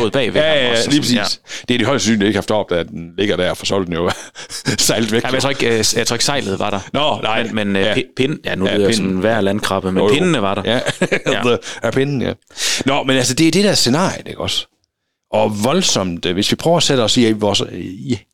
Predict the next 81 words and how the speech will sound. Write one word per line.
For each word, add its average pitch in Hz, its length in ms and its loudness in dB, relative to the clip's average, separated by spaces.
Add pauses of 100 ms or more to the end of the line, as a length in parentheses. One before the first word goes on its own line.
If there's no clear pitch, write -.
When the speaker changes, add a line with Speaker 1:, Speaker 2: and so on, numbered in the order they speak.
(120)
Speaker 1:
i, 135 220 0
i 147 100 2
s-, - 220 0 (360)
de 143 40 0
her 135 140 4
menneskers 123 360 0
sted. 139 280 2 (960)
Der 123 60 2
er - 20 2
sådan 131 100 2
en 123 40 6
mand 127 180 2
herude 113 240 4
i - 20 4
Fuglsangs 123 420 0
Sø, - 240 0
<laughs> - 20 -6
der, - 0 - (380)
der 151 60 0 (400)
Speaker 2:
Ja. - 40 0
Speaker 1:
sidder 107 360 0 (220)
i 117 60 2
en 101 80 2
båd, 151 260 2
og - 60 -8
vi 92 60 -4
Speaker 2:
Men 104 40 0
jeg 113 80 4
Speaker 1:
står 120 120 2
Speaker 2:
kan 127 40 2
også 143 100 -2
Speaker 1:
der. - 40 0
Speaker 2:
tænke, 151 200 0
at 120 60 -4
han 110 100 -4
skal, 117 160 0 (100)
for 120 100 -2
det 117 80 -2
første 151 100 0
skal - 120 -4
han 117 60 -2
ikke 131 100 0
sejle 101 220 0
ret 107 180 -2
langt 101 200 -4
ud. 101 140 0 (220)
Speaker 1:
Nej. 101 100 0
Speaker 2:
Eller 120 120 0
også 127 140 0
så 135 60 0
skal - 140 -2
han 113 80 0
være 104 100 0
helt 151 220 0
vildt 107 120 -2
god 104 140 2
til - 100 0
at 90 120 -6
råbe. 127 320 0 (260)
Speaker 1:
Ja. 117 140 -2 (180)
Speaker 2:
Eller 110 100 -2
også 123 80 0
skal 110 140 -2
de 113 100 0
være 104 80 -2
mega 98 680 0
stille. 98 380 -2 (120)
Altså, 110 140 -4
der - 40 0
har 113 40 0
ikke 135 100 -4
været 123 80 -2
nogen 117 160 0
børn, - 220 -2 (220)
forestiller 98 360 -4
jeg 90 40 -6
mig 92 80 -6
ikke, - 100 -8
for - 80 -6
det - 60 -10
første. - 300 -6